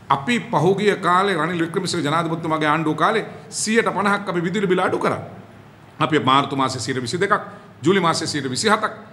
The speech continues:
සියයට පනහකින් විදුලි බිල වැඩි කරා. දැන් අපිට කිව්වේ මේගොල්ලෝ බලයට පත් වෙච්ච ගමන් විදුලි බිල සියයට තිස් තුනකින් අඩු කරනවා කියලා. දැන් උපයෝගිතා කොමිසමට යවලා සියයට හයකින් අඩු කරන්න. ඉතින් මේකටද මාලිමාව බලයට පත් කරේ. ඊළඟට තෙල් ගැන, ඉන්ධන පිළිබඳව විශාල විවේචනයක් කරා.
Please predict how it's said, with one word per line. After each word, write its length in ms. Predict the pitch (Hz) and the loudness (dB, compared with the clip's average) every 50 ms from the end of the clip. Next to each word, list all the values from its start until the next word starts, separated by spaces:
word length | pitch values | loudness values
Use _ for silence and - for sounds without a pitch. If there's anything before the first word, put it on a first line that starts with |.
| - - - | -20 -20 -14
සියයට 320 | - - 226 233 214 208 | -8 -4 -2 -2 -2 -2
පනහකින් 380 | - - 196 208 214 196 196 202 | -2 0 0 0 2 0 -2 -2
විදුලි 220 | 202 185 208 202 | -2 -2 -2 0
බිල 140 | 196 190 196 | 0 0 0
වැඩි 180 | 226 - 175 165 | 0 0 -2 -2
කරා. 200 | - 156 104 - - - - - - - - | -2 -4 -4 -6 -10 -16 -20 -20 -20 -14 -6
දැන් 160 | - 190 170 | -2 0 0
අපිට 260 | 151 139 160 247 - 214 | 0 0 0 0 0 0
කිව්වේ 420 | 147 143 131 127 143 180 196 - - - - - - | 0 -2 -4 -4 -4 -4 -6 -6 -10 -16 -20 -14 -6
මේගොල්ලෝ 360 | - 151 185 208 240 226 190 | -2 0 2 4 4 2 2
බලයට 260 | 156 156 180 208 202 190 | 2 0 0 0 -2 -4
පත් 200 | 180 170 - 170 | -4 -6 -6 -6
වෙච්ච 180 | 151 - 165 | -8 -6 -6
ගමන් 160 | 175 214 214 | -4 -4 -2
විදුලි 240 | 175 165 175 196 202 | -2 -2 -2 0 0
බිල 140 | 202 202 202 | 0 0 0
සියයට 260 | - 196 202 196 202 | -2 -2 -4 -4 -2
තිස් 160 | - 190 - | -2 -2 -2
තුනකින් 320 | - - 202 180 190 185 196 | -2 -2 -4 -4 -2 0 0
අඩු 140 | 214 - 302 | 0 0 -2
කරනවා 280 | 311 277 214 165 139 | -4 -2 -2 -2 -2
කියලා. 220 | 123 117 98 104 - - - - - - - - - | -4 -6 -8 -10 -12 -16 -18 -20 -20 -20 -18 -8 -2
දැන් 200 | 170 170 165 165 | 0 2 2 2
උපයෝගිතා 440 | 165 208 262 269 208 226 196 185 | 2 4 2 2 2 2 0 0
කොමිසමට 420 | - - 156 151 - 165 147 135 139 | 0 -2 -4 -6 -4 -4 -4 -2 -2
යවලා 300 | 131 127 147 180 - - - - - - | -2 0 -2 -2 -4 -6 -10 -16 -14 -10
සියයට 360 | - - 233 254 269 254 220 | -4 0 2 2 2 4 4
හයකින් 320 | 208 214 196 180 170 156 | 2 2 2 0 -2 -2
අඩු 120 | 143 135 123 | -2 -4 -4
කරන්න. 240 | 117 117 98 104 - - - - - - | -6 -6 -8 -10 -12 -14 -18 -20 -18 -10
ඉතින් 160 | - 190 202 170 | -6 -2 0 2
මේකටද 400 | 165 170 208 - 220 190 170 165 | 4 4 4 2 0 0 0 0
මාලිමාව 440 | 156 175 196 202 196 175 175 170 170 | 2 2 2 2 2 0 0 2 2
බලයට 240 | 202 320 330 - | 4 2 2 2
පත් 180 | 254 196 - - | 0 -2 -2 -2
කරේ. 200 | 139 117 101 104 - - - - - - - - | -6 -8 -8 -10 -12 -16 -18 -20 -20 -20 -12 -6
ඊළඟට 360 | - 151 160 185 208 220 - - | -2 0 2 2 2 0 2 4
තෙල් 200 | 196 208 208 202 | 4 4 4 4
ගැන, 180 | 151 - - - - - - - - | 0 -2 -4 -8 -12 -14 -18 -10 -4
ඉන්ධන 360 | 165 202 240 247 247 208 185 | -2 0 0 2 2 0 0
පිළිබඳව 480 | - 170 170 175 190 196 247 233 202 165 | 0 0 0 0 0 2 2 0 0 0
විශාල 320 | 139 - 208 214 214 202 | -2 0 0 0 0 0
විවේචනයක් 500 | 208 226 262 247 - 214 190 156 135 - | 0 -2 -2 0 0 0 -2 -2 -2 -4
කරා. 200 | - 120 104 - | -4 -6 -6 -6